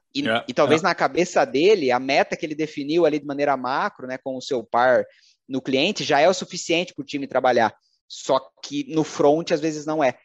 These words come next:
Speaker 1: né? Quem tá no
Speaker 2: Uhum.
Speaker 1: front, quem tá sentindo a temperatura da frigideira, né, sabe que o nível
Speaker 2: Isso.
Speaker 1: de informação é diferente. Mas você vai ter que continuar alimentando esse cara,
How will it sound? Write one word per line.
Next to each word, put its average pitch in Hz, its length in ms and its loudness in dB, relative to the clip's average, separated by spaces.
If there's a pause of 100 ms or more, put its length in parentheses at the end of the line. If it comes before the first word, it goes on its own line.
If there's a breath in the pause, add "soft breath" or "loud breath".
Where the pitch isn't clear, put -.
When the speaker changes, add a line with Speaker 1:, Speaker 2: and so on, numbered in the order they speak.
(240 soft breath)
Speaker 1:
né? 117 220 -10 (120)
Quem 127 200 -2
tá 143 180 4
no 156 100 2
Speaker 2:
Uhum. 107 120 0
Speaker 1:
front, 160 440 2
quem 127 140 -6
tá 135 140 0
sentindo 143 440 -6
a 151 60 0
temperatura 139 580 -2
da 135 120 -2
frigideira, 131 680 0
né, 135 140 -4 (320 soft breath)
sabe 156 480 2
que 151 180 -2
o 143 60 0
nível 147 340 6
Speaker 2:
Isso. 143 80 -2
Speaker 1:
de 151 60 -4
informação 139 640 0
é 147 60 -2
diferente. 139 640 -4 (420 soft breath)
Mas 131 260 0
você 143 180 -4
vai 127 100 2
ter 139 100 -4
que - 80 -14
continuar 143 360 -4
alimentando 156 440 -2
esse 156 160 -8
cara, 160 360 2